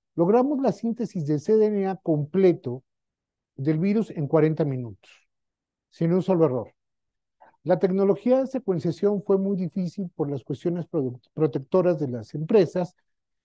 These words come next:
pero aún así nosotros encontramos dos patrones en la misma muestra del paciente. Una, el virus completo,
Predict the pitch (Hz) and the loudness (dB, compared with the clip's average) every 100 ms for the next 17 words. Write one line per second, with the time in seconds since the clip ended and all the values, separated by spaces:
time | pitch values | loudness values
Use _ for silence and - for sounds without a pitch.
0 | _ - 190 185 185 240 277 247 226 220 | _ 4 8 8 6 4 -2 -4 -4 -2
1 | 208 214 202 220 214 202 160 156 180 196 | -2 -2 -4 -4 -2 -2 -2 -2 -2 -2
2 | 185 175 185 - 202 170 180 190 170 160 | 0 2 2 0 -2 0 -2 -2 -2 -2
3 | 156 185 214 208 190 165 160 180 160 165 | 0 0 -2 -2 -2 -2 -2 -2 -2 0
4 | 175 - 220 214 - 110 _ _ _ _ | -2 0 -2 -2 -6 -14 _ _ _ _
5 | _ 190 202 165 - - 131 131 208 262 | _ 0 2 0 -6 -4 -4 0 2 2
6 | 277 285 285 233 147 190 | 0 0 6 4 4 -4